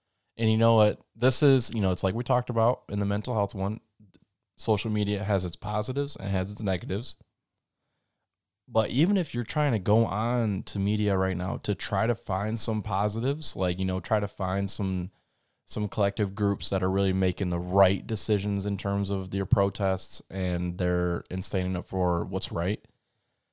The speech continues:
it's, like, impossible to find it, dude.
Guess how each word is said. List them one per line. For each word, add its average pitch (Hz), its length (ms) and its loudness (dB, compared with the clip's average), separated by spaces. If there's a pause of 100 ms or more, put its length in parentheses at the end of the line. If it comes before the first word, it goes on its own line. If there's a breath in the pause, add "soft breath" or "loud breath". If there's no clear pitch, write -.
(500)
it's, 160 240 0
like, 185 220 -2
impossible 147 840 -2
to 104 120 -2
find 135 420 0
it, 90 200 -6
dude. - 320 -10